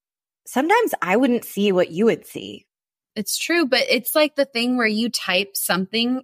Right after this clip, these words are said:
Speaker 2: and you, it's coming out of your brain. And then when somebody else reads it and they're like, "Oh, you had a typo here," and you just completely missed one word in the sentence.
Speaker 1: Correct.
Speaker 2: It made sense in your head.
Speaker 1: It is so valuable to have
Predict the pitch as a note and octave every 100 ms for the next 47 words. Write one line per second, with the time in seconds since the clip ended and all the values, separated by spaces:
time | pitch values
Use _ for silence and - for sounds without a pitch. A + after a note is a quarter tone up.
0 | - F#3+ G3+ G#3 - G3+ - G#3 G#3 G#3
1 | G#3+ G#3 G#3+ F3+ F3 G#3+ G#3+ G3 F#3 F#3+
2 | G3 F#3+ G3+ G3 G3 F3+ G3 A#3 G3+ G3
3 | F3+ - B3+ F#3+ F#3 E3+ - A3+ A#3 E3+
4 | F3 - D3 F3 F#3 F3+ - G3+ A3+ A3+
5 | G3 F#3 F3+ - - F3+ F#3+ F#3 E3 F3+
6 | F#3 E3+ - E3 G3 C#4 F4+ F#4+ - -
7 | - F3+ - - A3 _ A#3 A3+ - G3
8 | F#3+ F#3 D3 D3 - - - _ _ _
9 | _ _ - D3+ A#3+ A3+ - A3+ G#3+ F#3
10 | D#3+ D#3+ D#3+ D3+ G#2+ G2+ - - - G3+
11 | G3 F#3+ F#3 F3 F3 F3 E3+